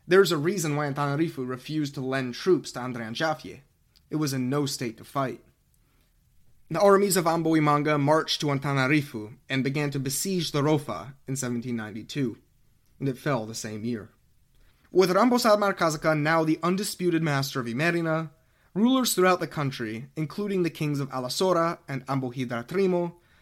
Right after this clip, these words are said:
decided that their own ambitions were finally outmatched. In an effort to cut their losses and still maintain some local power,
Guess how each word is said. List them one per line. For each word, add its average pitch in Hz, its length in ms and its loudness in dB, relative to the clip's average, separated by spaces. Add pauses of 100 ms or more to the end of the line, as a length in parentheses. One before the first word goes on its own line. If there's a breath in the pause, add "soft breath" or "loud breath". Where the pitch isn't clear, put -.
(200 soft breath)
decided 233 420 2
that 202 140 0
their 208 200 2
own 180 220 4
ambitions 143 540 -2
were 143 80 -2
finally 120 520 -6
outmatched. 113 840 -10 (960 soft breath)
In 185 80 -2
an 208 100 2
effort 233 240 2
to 214 80 -4
cut 202 240 0
their 196 160 4
losses 143 500 2
and 143 140 0
still 185 240 0
maintain 160 380 -2
some 147 320 0
local 135 260 -2
power, 117 500 -6